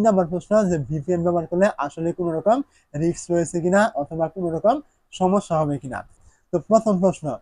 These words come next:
যে ভিপিএন ব্যবহার করলে ইন্টারনেটের স্পিড বাড়ে কিনা। তো এখানে আপনাকে একটা বিষয় মাথায় রাখতে হবে যে ভিপিএন এর কাজ হলো আপনার এক আইপি থেকে অন্য আইপি তে চলে যাওয়া, মানে আপনি যে ভিপিএন টা ব্যবহার করছেন এটা আপনার আইপি টারে চেঞ্জ করে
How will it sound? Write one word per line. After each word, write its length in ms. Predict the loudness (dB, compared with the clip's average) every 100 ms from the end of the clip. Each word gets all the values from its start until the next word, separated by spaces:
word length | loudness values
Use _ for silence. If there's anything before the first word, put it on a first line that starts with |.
| _ _ -2
যে 60 | -2 0
ভিপিএন 340 | -4 2 2 4
ব্যবহার 220 | 4 2 2
করলে 160 | 2 0 -6
ইন্টারনেটের 480 | -6 -4 -4 -2 -2 -2
স্পিড 220 | 0 -2 -2 _ 2
বাড়ে 180 | 2 2 -2
কিনা। 180 | -8 -12 _ _ _ -6
তো 40 | 0 2
এখানে 220 | 2 0 0
আপনাকে 260 | 2 2 2 0 -10
একটা 140 | -4 -2
বিষয় 180 | 0 0 -2
মাথায় 200 | -2 -4
রাখতে 160 | -2 -2
হবে 140 | 2 0 0 _ _ -4
যে 80 | -2 -2
ভিপিএন 360 | -6 0 2 2
এর 80 | 0 0
কাজ 120 | 0 0 0
হলো 140 | 2 2
আপনার 280 | 0 2 2 2 _ _ 0
এক 180 | 0 0 -4
আইপি 220 | -4 -4 -6
থেকে 160 | -2 -2 -2
অন্য 140 | -2 -2 -2
আইপি 160 | -4 0
তে 60 | 0 -2 _ _ 0
চলে 180 | 4 4
যাওয়া, 160 | 4 -2 -2
মানে 140 | -2 0 -4
আপনি 200 | -4 0 2
যে 80 | 2
ভিপিএন 260 | 0 -2 -2
টা 60 | 0 2
ব্যবহার 220 | 2 0
করছেন 240 | -4 0 -2 -2 -8
এটা 140 | -6 -4
আপনার 200 | 2 0 0 _ _ -2
আইপি 220 | -2 -2 0
টারে 160 | 0 -2
চেঞ্জ 180 | -6 -6 -4
করে 140 | -4